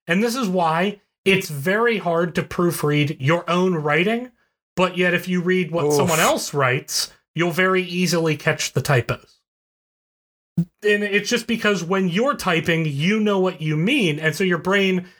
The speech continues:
Speaker 1: even when you go back and try to review and edit, your brain short circuits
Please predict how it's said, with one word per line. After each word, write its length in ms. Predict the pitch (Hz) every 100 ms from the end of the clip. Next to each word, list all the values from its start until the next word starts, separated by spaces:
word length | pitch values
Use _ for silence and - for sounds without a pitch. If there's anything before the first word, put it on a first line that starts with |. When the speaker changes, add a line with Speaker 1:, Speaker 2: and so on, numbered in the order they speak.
| _
Speaker 1:
even 220 | 202 214
when 100 | 220 190
you 80 |
go 120 | 185 196
back 200 | 185 180
and 80 | 170
try 140 | 180
to 60 | 165
review 260 | 156 156
and 100 | 143
edit, 240 | 175 214 156
your 100 | 147
brain 260 | 175 180
short 360 | 160 - 202 196
circuits 580 | - 208 202 156 143